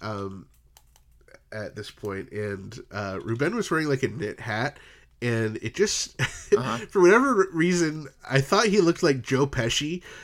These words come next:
Speaker 1: like, from, uh, <laughs>
Speaker 2: <laughs>
Speaker 1: from, uh, Home Alone. <laughs> Like, you know, the, the, the robber who, like, breaks in, he has the, the, uh, knit hat.
Speaker 2: Yeah, yeah.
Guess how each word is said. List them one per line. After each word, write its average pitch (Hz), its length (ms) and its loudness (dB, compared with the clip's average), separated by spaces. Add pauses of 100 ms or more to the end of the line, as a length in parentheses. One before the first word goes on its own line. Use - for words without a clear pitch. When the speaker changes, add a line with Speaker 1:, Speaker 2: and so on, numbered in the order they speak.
(220)
Speaker 1:
like, 131 240 2
from, 127 400 4
uh, 123 240 4
<laughs> - 0 -
Speaker 2:
<laughs> 185 920 4
Speaker 1:
from, 175 420 10
uh, 156 200 6
Home 196 220 10
Alone. 165 540 6
<laughs> - 40 -18 (460)
Like, 214 320 4 (360)
you 214 80 -4
know, 196 100 10
the, 175 180 6 (180)
the, 143 420 6
the 139 80 6
robber 131 500 4
who, 139 120 2
like, 123 300 -2
breaks 117 280 -2
in, 117 180 -2
he 113 100 -8
has 107 180 -8
the, 110 300 -6 (200)
the, 107 220 -8
uh, 107 60 -6
knit 107 220 -8
hat. 113 180 -4
Speaker 2:
Yeah, 135 240 2 (100)
yeah. 151 180 -4